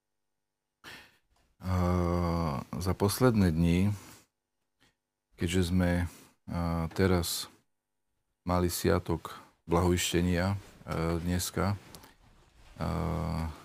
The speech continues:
takže ma zaujalo, a, zaujala taká myšlienka, skôr svetootcovská,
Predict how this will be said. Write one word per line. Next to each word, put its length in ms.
takže 560
ma 240
zaujalo, 720
a, 160
zaujala 400
taká 240
myšlienka, 640
skôr 240
svetootcovská, 1040